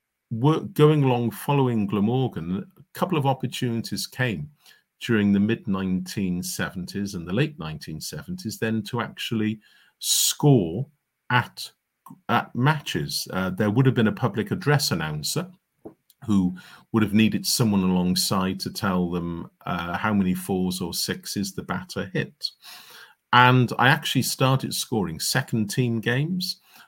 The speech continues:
for Glamorgan. I made my first eleven debut in the summer of nineteen seventy-eight. Now, by that time, I'd just started, I'd,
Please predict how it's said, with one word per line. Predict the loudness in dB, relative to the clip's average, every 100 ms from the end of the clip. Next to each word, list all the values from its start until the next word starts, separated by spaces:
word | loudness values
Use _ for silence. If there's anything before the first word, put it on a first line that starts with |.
| _
for | -2 4 4 4
Glamorgan. | 2 4 2 0 0
I | 2
made | 4 2 2
my | 0 0 0
first | -2 0 0 0 -2
eleven | -2 -2 -2 -2
debut | 0 -2 0 0 -2 -4 -10 _ _ _ _
in | 2 4 4 4 2
the | 0 0
summer | -2 -2 0 0
of | 0 -2
nineteen | -2 -2 -2 -2 -2
seventy-eight. | 0 0 -2 -2 -4 -2 -2 -4 -6
Now, | -4
by | 0 2
that | 0 -4
time, | -2 0 0 -2
I'd | -8
just | -6 -6 -4
started, | -4 -2 0 -2 -6 -4
I'd, | -2 -2